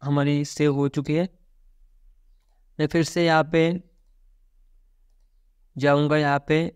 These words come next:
चूज़ इमेज में, यहाँ पे मैं अपलोड में जाऊँगा और हमने जो इमेज को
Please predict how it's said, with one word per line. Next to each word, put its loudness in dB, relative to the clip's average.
चूज़ 0
इमेज 2
में, 0
यहाँ 0
पे 2
मैं 4
अपलोड 2
में 2
जाऊँगा 0
और -4
हमने 2
जो 2
इमेज 2
को 0